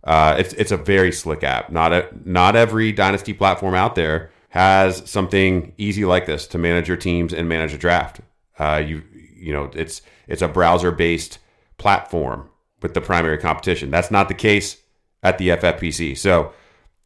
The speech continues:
uh, growth five X over the past two years. So that's why at RotoViz, we have transitioned to really focusing on our Superflex Dynasty rankings.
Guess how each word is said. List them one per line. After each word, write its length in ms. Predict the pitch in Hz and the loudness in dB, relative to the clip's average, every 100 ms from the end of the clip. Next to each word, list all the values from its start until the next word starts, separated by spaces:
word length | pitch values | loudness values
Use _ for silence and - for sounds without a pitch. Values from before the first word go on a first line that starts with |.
| _ - | _ -4
uh, 200 | 78 76 | -2 -2
growth 560 | 98 104 107 107 - _ _ _ _ _ _ | 0 4 4 4 -2 _ _ _ _ _ _
five 380 | _ 98 90 92 | _ 2 4 4
X 480 | 90 80 - - - _ _ _ - | 4 2 -4 -14 -18 _ _ _ -4
over 180 | 95 90 | -2 0
the 60 | |
past 320 | - 82 80 | 2 2 0
two 80 | 90 | -4
years. 380 | 80 90 58 - | -2 -2 -2 -8
So 160 | - 110 | -4 2
that's 180 | 113 120 | 2 4
why 180 | 107 98 | 2 4
at 80 | |
RotoViz, 580 | 101 117 90 90 95 - _ _ _ _ | 4 2 4 4 4 -2 _ _ _ _
we 240 | 90 101 98 | -6 -2 0
have 580 | 92 87 87 82 - - _ _ _ _ - | 2 4 4 0 -8 -20 _ _ _ _ -12
transitioned 800 | - 110 90 104 - 87 87 92 _ _ _ _ - | -2 -2 0 -2 -2 -2 -4 -8 _ _ _ _ -6
to 100 | 110 | 0
really 160 | 117 | 0
focusing 480 | 110 104 110 - 87 | 2 0 0 0 0
on 160 | 87 82 | 0 0
our 80 | 85 | -2
Superflex 560 | 107 98 90 90 87 | -4 -6 -2 -2 -2
Dynasty 360 | 90 87 98 85 | -2 -4 -4 -6
rankings. 500 | 76 67 - 65 | -6 -8 -12 -16